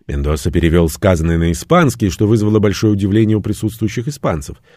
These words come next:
Что ни говори, но эти пришельцы странные люди. Что одни, что другие.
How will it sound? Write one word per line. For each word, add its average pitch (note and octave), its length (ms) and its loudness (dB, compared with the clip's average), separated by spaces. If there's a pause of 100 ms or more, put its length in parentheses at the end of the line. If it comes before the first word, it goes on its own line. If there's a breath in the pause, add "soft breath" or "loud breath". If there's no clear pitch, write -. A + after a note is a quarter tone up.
(180 soft breath)
Что - 180 -10
ни C#2+ 120 -4
говори, D#2+ 280 2
но E2+ 120 4
эти E2 140 0
пришельцы E2 520 -2
странные F2 520 2
люди. D#2+ 460 -6
Что - 280 -2
одни, A#2+ 500 0
что - 260 -2
другие. C#3+ 680 0